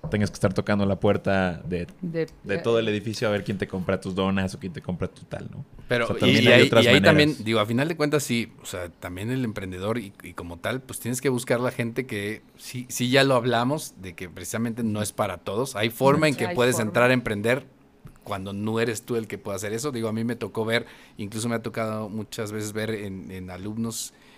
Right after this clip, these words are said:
Speaker 3: y alumnas, sobre todo, que traen ya sus negocios desde antes de salir de la, de carrera. No quiere decir que se vayan a dedicar a eso, pero van encontrando formas, pues, de aprovechar el tiempo y estar,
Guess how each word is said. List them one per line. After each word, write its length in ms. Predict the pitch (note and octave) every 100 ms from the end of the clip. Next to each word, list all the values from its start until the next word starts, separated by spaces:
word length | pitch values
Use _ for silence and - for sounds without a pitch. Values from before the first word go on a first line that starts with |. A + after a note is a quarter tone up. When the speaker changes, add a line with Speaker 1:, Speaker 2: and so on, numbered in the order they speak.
| _
Speaker 3:
y 120 | G#2
alumnas, 340 | G2 G2+ A#2 A#2
sobre 200 | A2+ G2
todo, 180 | A2+ G#2+
que 100 | G#2+
traen 320 | - G#2+ A2
ya 120 | A#2
sus 120 | A#2
negocios 460 | A2+ F#2+ G#2 B2 B2
desde 240 | F#2+ F#2
antes 240 | G2+ A2+ A2
de 80 |
salir 320 | F#2 F2 F#2+ G#2+
de 100 | G#2+
la, 300 | F#2 E2+ -
de 100 | F2
carrera. 340 | G2 F#2+ A#2+
No 100 | C3+
quiere 120 | C3 C3
decir 120 | B2+
que 60 |
se 100 | A#2+
vayan 160 | A2 A#2
a 80 | A2+
dedicar 380 | F#2+ F#2 G#2 G#2+
a 80 |
eso, 240 | G#2+ B2 E3 - - -
pero 140 | - A2
van 140 | C#3+
encontrando 480 | D#3+ D3+ B2+ C3+ C#3+
formas, 500 | C3+ C3 C3+ D3+ - - - - _
pues, 140 | G2
de 80 | G2
aprovechar 480 | F#2+ F#2+ G2 F#2 A#2+
el 100 | A#2+
tiempo 380 | - A2+ A#2 D3
y 100 | G2
estar, 400 | - G2+ F#2+